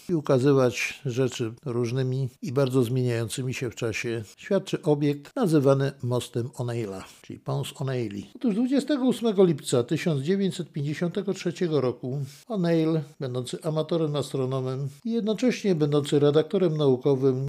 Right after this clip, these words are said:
New York Herald Tribune, obserwując Księżyc przez dziesięciocentymetrowy teleskop, twierdził, że dwa przylądki na zachodnim brzegu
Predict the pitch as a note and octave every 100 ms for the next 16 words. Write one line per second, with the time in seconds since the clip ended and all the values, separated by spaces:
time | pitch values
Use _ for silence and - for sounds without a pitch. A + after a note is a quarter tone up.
0 | - D#3+ F3 D#3 C3+ A#2+ C#3+ C3 B2 -
1 | C3+ A#2+ B2 B2 B2 A#2+ _ A3+ G#3 A#3+
2 | B3 C4 G3 - - F#3+ D3+ C#3+ C3+ -
3 | C3+ A#2+ G3+ - G#3+ G#3 F#3+ D#3+ C3 D3+
4 | D3 D3 C#3+ C#3+ C3 B2 A#2+ - A#2+ -
5 | - - A#3 G3+ E3+ F3 E3 C#3+ C3 B2+
6 | A#2+ A#2 A2 D3 A3 A3 - G3 E3+ D3
7 | - - A#2 G2+ G2 - _ C#3+ B2+ C3+
8 | F3 D#3+ C#3 A#2+ C3+ B2+ B2